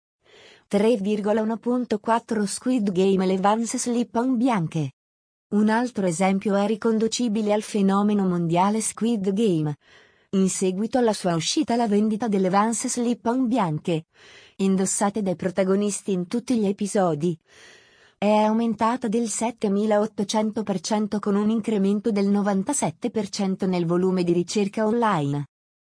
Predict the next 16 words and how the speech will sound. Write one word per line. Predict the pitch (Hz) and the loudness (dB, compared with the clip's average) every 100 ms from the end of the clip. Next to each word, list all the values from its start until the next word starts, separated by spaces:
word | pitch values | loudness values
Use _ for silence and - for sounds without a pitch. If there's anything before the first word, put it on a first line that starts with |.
| - | -6
Vans | 160 202 226 214 | 0 2 2 -2
Slip-on | 247 247 233 240 202 170 165 | -4 -2 -2 0 0 2 2
bianche | 160 165 214 233 | 2 2 0 0
indossate | 214 220 196 - 208 196 220 | 0 2 0 0 0 -2 -2
dai | 190 | -4
protagonisti | 165 180 196 190 202 208 - 180 | -4 -2 0 2 2 -2 -4 -2
della | 160 151 | 0 0
serie | 165 - 214 220 | 0 0 0 0
T | 190 160 | 0 0
V | 151 | 0
Squid | 220 - - 247 190 | -2 -4 -2 -2 0
Game | 196 226 165 156 | 0 2 2 0
chiocciola | 156 269 214 - 214 | 2 2 2 0 0
Vans | 185 220 247 277 | 2 2 0 -4
chiocciola | 277 226 202 - 196 185 | -4 -2 -2 0 0 0
Netflix. | 208 160 - - 165 - - - | 0 -4 -6 -4 -4 -4 -10 -12